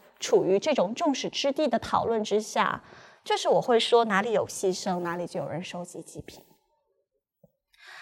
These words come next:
然后这个就是简单的给新闻背一下书了。我觉得讲一些历史的，其实大家也挺没劲的，就是讲一些年代啊、数据啊、第一份报纸什么时候办的。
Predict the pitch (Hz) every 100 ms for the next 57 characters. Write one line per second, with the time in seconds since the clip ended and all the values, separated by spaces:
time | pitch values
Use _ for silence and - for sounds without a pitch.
0 | - - 220 339 339 269 - 359 370 330
1 | 302 - 170 214 277 262 165 - 302 294
2 | 214 214 254 220 262 220 - - 277 262
3 | 196 160 196 214 277 - 170 196 277 320
4 | 269 - 156 - - - 240 240 240 269
5 | - - - 170 - 247 190 - - 220
6 | - 196 202 - 156 - 220 190 170 208
7 | 190 196 - 202 220 202 - 220 226 233
8 | 226 247 - 190 214 208 240 208 151